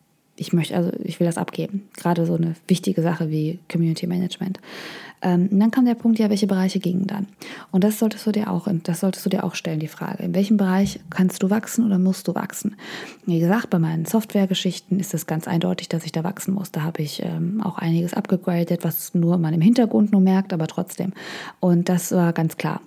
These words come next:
und ganz wichtig, weil natürlich muss die Website professionell sein und laufen, die ganzen Systeme müssen laufen und auch abgegradet werden, wenn es mehr Besucher gibt.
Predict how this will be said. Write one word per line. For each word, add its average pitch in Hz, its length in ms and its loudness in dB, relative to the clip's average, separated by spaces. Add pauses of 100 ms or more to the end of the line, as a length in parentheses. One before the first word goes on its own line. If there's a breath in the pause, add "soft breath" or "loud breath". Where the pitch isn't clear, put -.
und 165 100 0
ganz - 280 0
wichtig, - 340 -2
weil 180 220 -4
natürlich 160 360 0
muss 160 140 2
die 156 140 -4
Website 156 320 -2
professionell 156 560 0
sein 160 180 0
und 156 140 0
laufen, 160 340 2
die 156 160 0
ganzen 160 260 2
Systeme 160 360 2
müssen 160 240 2
laufen 156 320 0
und 165 120 0
auch - 120 -2
abgegradet 160 580 -2
werden, 156 240 0
wenn 151 120 0
es - 100 -8
mehr 160 100 2
Besucher 160 380 0
gibt. - 260 -4